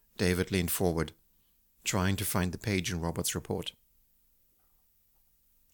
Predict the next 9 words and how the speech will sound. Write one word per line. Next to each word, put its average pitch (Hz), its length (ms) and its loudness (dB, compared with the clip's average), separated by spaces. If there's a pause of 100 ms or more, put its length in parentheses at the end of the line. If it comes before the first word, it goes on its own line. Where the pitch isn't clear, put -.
(680)
"This - 140 6
could 185 220 4
be 123 640 6
six - 280 6
weeks 143 240 4
in 101 60 2
total," 117 400 -2 (760)
Victor 95 260 -4
replied. 90 520 -6